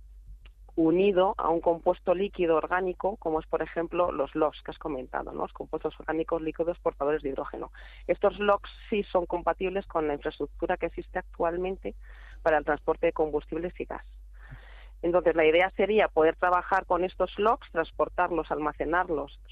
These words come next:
son líquidos en condiciones ambientales, y cuando sea necesario,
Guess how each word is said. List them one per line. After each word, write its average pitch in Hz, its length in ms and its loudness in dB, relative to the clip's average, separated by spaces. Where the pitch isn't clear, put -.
son 160 220 0
líquidos 165 460 -4
en 143 80 -8
condiciones 147 500 -6
ambientales, 208 600 -2
y 202 140 -4
cuando 151 300 2
sea 165 220 0
necesario, 220 800 0